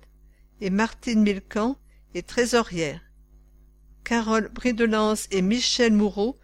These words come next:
font également partie du conseil d'administration. Depuis sa création, il y a un peu plus de trois ans, l'association Art in Loc est impliquée dans les animations de la ville de Loctudie. Elle collabore régulièrement avec les écoles,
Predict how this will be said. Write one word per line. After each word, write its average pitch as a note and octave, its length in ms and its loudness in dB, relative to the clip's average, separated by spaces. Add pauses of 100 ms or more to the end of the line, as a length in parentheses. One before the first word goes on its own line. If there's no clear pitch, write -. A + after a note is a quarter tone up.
(140)
font G3 140 -4
également F#3+ 440 0
partie - 440 -6
du G#3 120 -6
conseil A3 360 -2
d'administration. A#3+ 760 0 (840)
Depuis A3 260 0
sa G#3 180 -2
création, G#3 600 -2 (300)
il F3+ 80 -10
y F3+ 80 0
a E3 80 0
un E3+ 60 -4
peu A3 160 -4
plus C#4 200 -4
de A3 100 4
trois E3+ 420 -4
ans, G#3+ 140 -2 (460)
l'association A#3 840 0
Art A3 280 -2
in G3+ 180 4
Loc G3 280 -2 (300)
est F3+ 180 -6
impliquée B3 560 -2
dans G3 120 0
les E3+ 220 0
animations A3 640 2
de G3+ 100 0
la F#3 180 2
ville B3 260 0
de C4+ 80 -4
Loctudie. A#3+ 600 -2 (500)
Elle D#3+ 180 -8
collabore A3+ 580 2
régulièrement G#3 720 0
avec F3 240 -2
les F3+ 200 -2
écoles, E3+ 380 -6